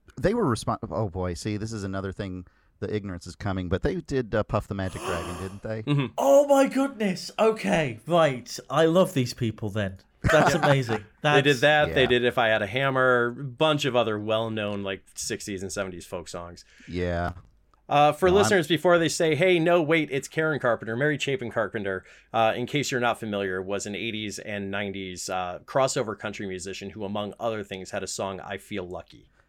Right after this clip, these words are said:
Speaker 1: Now, I've heard of Mary Chapin Carpenter. There's, uh, one song by her that, uh, my wife and I would listen to, and, uh, I'm, I'm just, it seems like it's, um, Those Were the Days, My Friend. I think that might be what it is.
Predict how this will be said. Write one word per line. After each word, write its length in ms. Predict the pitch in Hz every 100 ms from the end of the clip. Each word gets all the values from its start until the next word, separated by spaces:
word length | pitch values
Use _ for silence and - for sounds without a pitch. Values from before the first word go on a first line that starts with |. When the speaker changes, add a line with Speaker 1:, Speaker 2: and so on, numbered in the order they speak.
| _ _
Speaker 1:
Now, 100 | -
I've 160 | 107 170
heard 160 | 175 117
of 100 | 85
Mary 240 | 101 98
Chapin 380 | - 104 - 90
Carpenter. 480 | - 90 - 90 87
There's, 240 | 90 87 85
uh, 120 | 80
one 300 | 76 98 101
song 600 | - 87 80 78 76 78 - _ _ -
by 180 | 80 85
her 420 | - 85 80 80
that, 360 | 78 78 - 80
uh, 220 | 73 73
my 100 | 76
wife 320 | 80 80 85 85
and 80 |
I 100 | 76
would 200 | 80 73
listen 340 | 76 78 82 76
to, 380 | - 78 76 78
and, 300 | 76 76 76
uh, 240 | 78 71 71 _ _ _ _ _ 76
I'm, 140 | 76 -
I'm 100 | 82 -
just, 320 | 95 - - _ - 90
it 100 | -
seems 280 | - 117 110
like 160 | 98 95
it's, 320 | - - -
um, 380 | 82 80 80 76 _ _ _ _ _ _ _
Those 280 | - 104 101
Were 100 | 110
the 100 | 90
Days, 380 | 76 85 90 90
My 160 | 101 98
Friend. 580 | - 107 104 107 107 -
I 80 | 90
think 380 | - - 92 -
that 160 | 90
might 180 | 95 92
be 100 | 95
what 160 | 92 90
it 120 | 95
is. 340 | 98 98 -